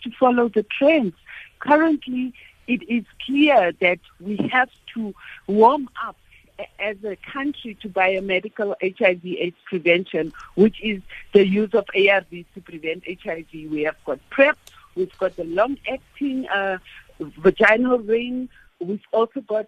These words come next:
currently, uh, just the research out with the long-acting injectable where you inject, uh, A R Vs in, in, in somebody for two months, they are protected against H I V. I think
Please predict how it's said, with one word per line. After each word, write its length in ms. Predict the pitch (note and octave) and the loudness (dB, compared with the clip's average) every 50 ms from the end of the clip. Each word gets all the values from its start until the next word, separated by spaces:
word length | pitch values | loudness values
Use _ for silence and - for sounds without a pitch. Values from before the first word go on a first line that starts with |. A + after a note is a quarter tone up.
| _ - | _ -16
currently, 720 | - A3+ A#3+ A3+ A3 A3 A#3 - - A3 A3 A3 A3+ G#3+ G3+ - - - - - - | -8 -4 -2 -2 -2 -2 -6 -8 -12 -12 -10 -10 -10 -10 -12 -16 -20 -20 -10 0 2
uh, 280 | F#3+ F#3 F#3 F#3+ F#3+ F#3 - | 4 4 6 4 2 2 4
just 180 | A3 A3+ A3 - - | 4 4 4 2 0
the 100 | - A3 | 0 0
research 440 | F#3+ G3+ G#3+ G#3 - - G#3 - - - - | 0 0 -8 -8 -6 -6 -6 -6 -8 -10 -8
out 240 | - G3 G3+ G3 G3 - | -6 -4 -4 -6 -8 -8
with 200 | F#3 F#3+ E3+ F3 | -10 -10 -8 -4
the 100 | - F3+ | -4 -4
long-acting 680 | E3+ F3 F#3 F#3+ G3+ F#3+ - G3+ _ _ - A#3 A3 | 0 0 0 0 -2 -4 -12 -14 _ _ -10 -8 -6
injectable 840 | G#3 F#3+ F#3+ F3+ - - F#3+ G#3+ _ _ - C4 A#3 G3 G3+ G3+ G3 F#3 | -4 -4 -6 -6 -8 -10 -16 -16 _ _ -4 -4 -4 -2 -2 -4 -4 -4
where 100 | F#3+ F#3 | -4 -6
you 240 | G3 F#3+ F#3+ F#3 - | -6 -8 -10 -10 -10
inject, 380 | - F#3+ F#3 - G3 G3 G3+ _ _ _ - - - _ _ - | -10 -10 -6 -2 -2 -2 -2 _ _ _ -20 -20 -20 _ _ 0
uh, 320 | - F#3 F#3 F#3 F3+ F3 - _ _ _ _ _ _ - | 0 2 2 2 0 -4 -6 _ _ _ _ _ _ -2
A 160 | A#3 B3 A#3+ | 0 0 0
R 120 | A#3 A#3 G#3+ F3+ F#3 | 0 -4 -4 _ -16
Vs 320 | G#3 G#3 G#3+ A3 G#3 F#3+ _ _ _ - | -14 -14 -14 -14 -16 -18 _ _ _ -6
in, 380 | - G3+ A3 A3 A3 G#3+ F3 | -6 -6 -4 -4 -8 -8 -8
in, 320 | - G3 A3 A3 G#3+ G3 - | -4 -2 -2 -2 -2 -2 -2
in 200 | - A3 G#3+ G3+ - | -4 -4 -4 0 2
somebody 420 | A#3+ A#3 A#3+ A3+ A3+ A#3+ B3 B3+ - - | 2 2 4 4 2 2 2 0 0 0
for 140 | F#3+ F#3+ | 0 0
two 200 | F#3+ - C#4 C#4+ | 2 4 4 6
months, 380 | C4 B3+ B3+ B3+ C4 C4+ C4 - _ - | 8 8 8 6 6 4 0 -2 _ 2
they 160 | G3 G3 G3 | 4 4 4
are 60 | G3 | 4
protected 640 | F#3+ - - F#3+ G3 F#3+ - A#3 G3+ - - F#3+ F3+ F#3+ | 2 0 -4 -4 -4 -4 -2 -4 -6 -6 -8 -16 -8 -8
against 360 | F#3+ F#3+ F#3+ F#3 F#3 F#3 - | -4 -2 -2 -2 -2 -4 -6
H 180 | F3 F3+ - | -8 -6 -4
I 120 | - F3 E3+ | -4 -4 -4
V. 140 | E3+ F3 - | -2 0 2
I 120 | F#3 G3+ | 2 0
think 240 | - - A3+ G#3+ | 0 -2 -6 -6